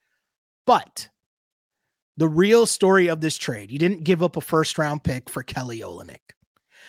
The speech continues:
What the Raptors did was they gave up their twenty twenty-four first rounder, which was the li-, the latter one, right? Like, the worst of the first rounders that they had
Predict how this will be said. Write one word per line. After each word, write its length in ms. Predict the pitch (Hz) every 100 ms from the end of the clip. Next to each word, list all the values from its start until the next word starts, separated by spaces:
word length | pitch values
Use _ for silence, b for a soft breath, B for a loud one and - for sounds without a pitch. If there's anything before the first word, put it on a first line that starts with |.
| B B B -
What 100 | 143
the 60 |
Raptors 440 | 156 247 - 254 170
did 380 | 117 90 104 151 _ _ _ -
was 200 | 160 165
they 100 | 185
gave 340 | 147 196 214
up 280 | 170 165 - _ -
their 120 | 135
twenty 360 | - 170 220
twenty-four 640 | 233 226 214 196 180 165 156
first 420 | - 160 170 -
rounder, 380 | 143 107 104 110
which 220 | 139 165
was 420 | 175 170 170 156 - _ _ _ _ _ _ _ -
the 120 | 160
li-, 440 | 156 147 151 190 -
the 160 | 127 156
latter 520 | 160 196 214 185 135
one, 280 | 110 92 90
right? 240 | 135 185
Like, 200 | 160 151
the 100 | 170
worst 640 | 143 151 202 208 - - - _
of 140 | 170 139
the 80 |
first 340 | 147 175 160 -
rounders 420 | 147 135 131 143
that 120 | 147
they 120 | 143
had 380 | 143 135 131 139